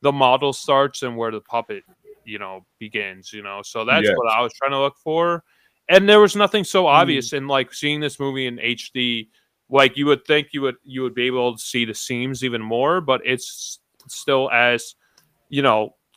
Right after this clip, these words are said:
Speaker 1: beautiful and good looking as it was when it was released in nineteen eighty-four, like, it, when you watch it now.
Speaker 3: Well,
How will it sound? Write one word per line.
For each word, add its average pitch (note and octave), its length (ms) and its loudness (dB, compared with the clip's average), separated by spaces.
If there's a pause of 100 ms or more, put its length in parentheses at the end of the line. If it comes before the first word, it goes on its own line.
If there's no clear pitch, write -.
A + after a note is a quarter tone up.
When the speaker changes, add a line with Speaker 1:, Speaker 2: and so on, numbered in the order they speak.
(240)
Speaker 1:
beautiful C3+ 580 0
and A#2 120 -6
good C3 200 -2
looking B2 360 -2
as A#2 160 -2
it A2+ 100 -4
was A#2 380 -2
when A#2 100 -8
it A#2 40 -6
was A2+ 160 -6
released A2+ 400 -8
in A2+ 40 -12
nineteen G#2+ 320 -6
eighty-four, G2 520 -6 (640)
like, G#2 160 -6
it, G#2 100 -14
when G#2+ 140 -10
you G2+ 100 -12
watch G2+ 260 -12
it G2 80 -14
now. G2 260 -10 (640)
Speaker 3:
Well, C#3+ 400 -2